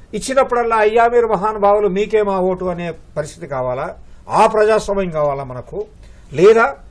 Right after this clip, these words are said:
"అయ్యా మీరు", ఇప్పుడు చాలా సింపుల్ ఎగ్జాంపుల్ మనం ఎన్నోసార్లు చెప్పుకున్నామండి, చేపలు పట్టే వాడికి చేపలు చేతికి ఇవ్వడం కాదు,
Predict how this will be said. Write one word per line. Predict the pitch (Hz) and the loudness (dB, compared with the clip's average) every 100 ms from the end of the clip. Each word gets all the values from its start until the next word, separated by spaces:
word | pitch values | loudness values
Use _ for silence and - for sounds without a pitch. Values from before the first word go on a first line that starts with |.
| - - 113 | -20 -16 -6
"అయ్యా | 143 170 233 | -2 2 0
మీరు", | 247 240 226 - - - - | 2 2 0 -2 -18 -20 -8
ఇప్పుడు | 202 233 240 - | 0 2 0 0
చాలా | 196 233 | 0 0
సింపుల్ | - 226 247 277 254 | -4 -8 -8 -2 0
ఎగ్జాంపుల్ | 196 226 220 226 | 0 -2 -2 -4
మనం | 220 214 | -4 -6
ఎన్నోసార్లు | 170 214 - 220 | -4 -4 -2 -4
చెప్పుకున్నామండి, | 190 190 - 185 170 139 127 131 147 - - - - | -2 -6 -6 -8 -8 -8 -10 -12 -16 -20 -20 -10 -2
చేపలు | 359 254 262 240 | 0 0 0 -2
పట్టే | 240 220 | 0 0
వాడికి | 208 190 185 214 - - | 2 0 -2 -6 -10 2
చేపలు | 202 202 214 180 | 2 2 -4 -4
చేతికి | 196 180 | -4 -4
ఇవ్వడం | 185 180 175 | -6 -4 -8
కాదు, | 147 135 139 202 | -6 -6 -6 -10